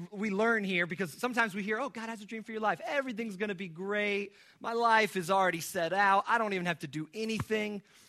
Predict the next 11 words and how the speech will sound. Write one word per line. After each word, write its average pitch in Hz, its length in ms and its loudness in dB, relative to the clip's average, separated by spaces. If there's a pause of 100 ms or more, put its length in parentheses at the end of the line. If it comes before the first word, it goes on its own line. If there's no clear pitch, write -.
(580)
Here's 214 180 2
the 185 100 -4
second 196 340 4
point. 180 280 -2 (580)
We 208 100 0
will 202 120 4
probably 226 800 6 (220)
be 180 120 -2
doubted 190 680 6 (180)
and 170 160 -6
criticized 139 880 0